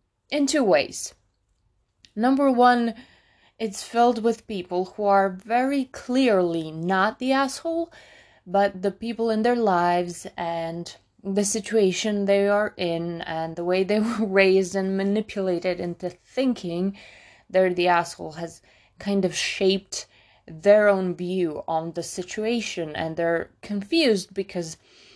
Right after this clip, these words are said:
their instinct is <laughs> going against what they're being told. And naturally, if you're inclined to be a people pleaser or a sensitive person that cares about others when they tell you you're being an asshole,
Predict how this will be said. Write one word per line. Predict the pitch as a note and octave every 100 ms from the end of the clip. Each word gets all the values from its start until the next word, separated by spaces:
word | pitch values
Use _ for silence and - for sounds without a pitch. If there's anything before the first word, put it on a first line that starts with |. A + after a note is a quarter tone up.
| _ _
their | F3+ G3 F#3+ -
instinct | C4 B3+ - - G#3 F#3+ F#3+ - -
is | F3+ F3+ D#3+ -
<laughs> | F3
going | F#3+ G#3 G3 G3+
against | F#3+ F3 E3+ E3+ - -
what | D#3+ D#3+ D#3
they're | D#3+
being | C#3+ D#3 D3+ D3 C#3+
told. | - F3+ D3+ - - - _ _ _ _ _ _ _ _ _ _ _ _ _ _
And | G#3 A3
naturally, | E4+ E4+ - A#3+ A3 A3 G#3+ G#3
if | G3
you're | A3 G#3+ G#3+
inclined | G#3+ G3+ - C#4 D4 C#4 A#3+ G3+ -
to | -
be | F#3 G#3
a | G3+
people | - A#3+ A#3+ A3+
pleaser | - A#3 G#3+ G3+ G3+
or | G3 G3 F#3 F3+
a | F3+ - - - - _
sensitive | - - A#3+ A3 G#3+ G3 -
person | C4 B3+ - G#3+
that | F#3+ F#3
cares | - F#4 C#4
about | G#3+ G3+ G3 -
others | B3+ A3 G#3 F#3+ -
when | F#3+
they | F#3+
tell | F#3+ A3+ G#3+
you | F#3+
you're | F#3 F#3
being | F3+ F#3+ F3
an | F#3
asshole, | D#4+ C4+ - G#3 G3+ G3